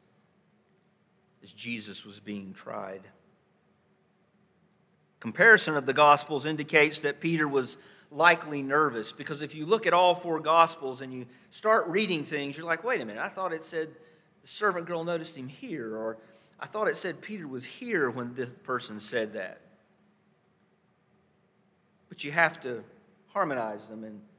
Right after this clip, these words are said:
think it through, and when you read it, it's evident that Peter's moving here and he's moving there, and someone says,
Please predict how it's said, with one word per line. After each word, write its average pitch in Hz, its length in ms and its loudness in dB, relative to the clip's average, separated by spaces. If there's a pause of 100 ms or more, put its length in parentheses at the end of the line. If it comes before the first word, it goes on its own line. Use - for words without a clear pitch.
(160)
think 196 200 -8
it - 140 -10
through, 147 380 -4
and 117 160 -10 (440)
when 160 100 -8
you 143 160 -6
read 185 240 4
it, 139 160 4
it's 127 180 -2
evident 160 440 4
that 139 180 -4
Peter's 147 380 -2
moving 139 340 -6
here 139 420 -4 (400)
and 107 100 -20
he's 107 160 -20
moving 143 360 -2
there, 131 500 6 (680)
and - 80 -20
someone 151 320 -10
says, 139 320 -14